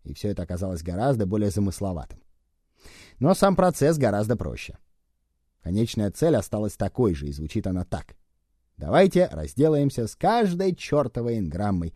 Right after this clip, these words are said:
которая есть у этого парня. Вы хотите получить какой-то опыт. Получать опыт нужно сейчас. Что вам нужно, это буду иметь, а не имел. Опыт, который вы имели, не принесёт вам никакой пользы.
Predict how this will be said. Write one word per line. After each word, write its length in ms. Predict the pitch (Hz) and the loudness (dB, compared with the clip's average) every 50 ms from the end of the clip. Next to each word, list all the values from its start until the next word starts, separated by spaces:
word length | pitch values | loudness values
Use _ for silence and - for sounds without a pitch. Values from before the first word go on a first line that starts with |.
| - _ _ - | -14 _ _ -14
которая 360 | 80 76 - 92 82 76 71 | -10 -6 -4 -4 -4 -4 -6
есть 400 | 71 71 101 120 113 - - _ - | -4 -2 -2 -2 -2 -4 -10 _ -8
у 100 | 78 80 | -6 -6
этого 260 | 78 - 78 76 73 | -6 -6 -6 -8 -8
парня. 360 | - - 69 65 - - - _ _ _ _ _ _ _ _ _ _ _ _ _ _ _ _ _ _ _ _ _ _ _ _ _ _ _ _ _ - - - - - - - _ - | -10 -12 -14 -14 -14 -18 -20 _ _ _ _ _ _ _ _ _ _ _ _ _ _ _ _ _ _ _ _ _ _ _ _ _ _ _ _ _ -20 -20 -20 -20 -20 -20 -20 _ -10
Вы 100 | - 98 | -6 -2
хотите 340 | 95 127 123 120 127 113 117 | 0 2 2 2 2 2 0
получить 400 | - 117 113 113 - 147 147 - | 0 2 2 2 6 4 4 6
какой-то 380 | - 113 - 120 113 - - 131 | 4 2 4 4 4 4 4 6
опыт. 500 | - 165 143 - - - - - - - - - _ _ _ _ _ _ _ _ _ - - | 6 6 6 6 2 -6 -8 -10 -14 -16 -18 -20 _ _ _ _ _ _ _ _ _ -12 -6
Получать 440 | - 117 107 104 101 - 156 175 - | -2 -2 0 0 2 2 2 4 4
опыт 300 | 190 190 165 170 147 - | 4 4 4 2 2 4
нужно 240 | 143 139 117 131 127 | 4 4 4 2 0
сейчас. 600 | - - 123 110 - - 143 113 - - - - _ _ _ _ _ _ _ _ _ _ _ _ _ _ _ _ _ _ | 0 0 -4 -4 0 2 2 2 0 -2 -10 -20 _ _ _ _ _ _ _ _ _ _ _ _ _ _ _ _ _ _
Что 180 | - - - 117 | -10 -4 0 2
вам 200 | 113 104 101 117 | 2 4 6 6
нужно, 240 | 147 156 131 117 117 | 6 6 6 4 2
это 160 | 98 85 90 | 2 2 2
буду 340 | 92 131 170 180 156 151 139 | 4 6 6 10 10 10 10
иметь, 420 | 123 117 127 127 107 - - - _ _ _ | 10 8 6 6 4 0 -4 -14 _ _ _
а 140 | - 78 87 | -8 -4 0
не 200 | 92 101 113 117 - 92 95 | 2 2 2 2 0 0 -2
имел. 380 | 92 90 101 107 90 76 - _ _ _ _ _ _ _ _ _ _ _ _ _ _ _ _ _ _ _ - - _ _ _ _ _ _ - | 0 0 -2 -2 -4 -6 -10 _ _ _ _ _ _ _ _ _ _ _ _ _ _ _ _ _ _ _ -20 -20 _ _ _ _ _ _ 0
Опыт, 260 | 101 113 113 131 - | 0 2 2 2 2
который 300 | - 117 - 120 113 113 | 2 2 4 4 4 4
вы 180 | 110 110 110 110 | 4 6 6 6
имели, 320 | 107 123 151 175 170 160 | 8 8 8 8 8 6
не 160 | 147 135 127 | 6 6 4
принесёт 440 | - 113 107 110 107 - 139 120 - | 4 2 0 0 2 2 2 0 2
вам 160 | 113 98 101 | 2 2 4
никакой 400 | 117 135 131 131 117 - 95 80 | 2 4 2 2 0 0 -2 -4
пользы. 320 | - 80 65 60 - - | -4 -6 -12 -12 -12 -18